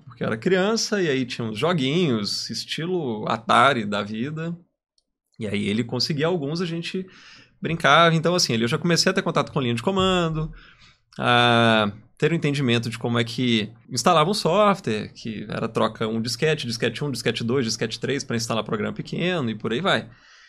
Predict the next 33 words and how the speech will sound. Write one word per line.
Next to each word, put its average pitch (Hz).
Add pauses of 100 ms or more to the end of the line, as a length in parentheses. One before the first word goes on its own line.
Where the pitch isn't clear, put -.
(220)
Então 185
foi 190
um 196
processo 185
um -
pouco 175
sofrido 127
aí. 131 (640)
Nessa 226
época, 117 (280)
eu 151 (800)
ainda 117
não 143
tinha 156
ideia 139
do 156
tamanho 143
do 160
universo, 151
que -
era 110 (100)
computação, 135
que -
era 110
tecnologia, 123 (240)
programação 131
envolvida. 135 (800)
E 151
teve 156
um 190
episódio 165
que 185
eu, 143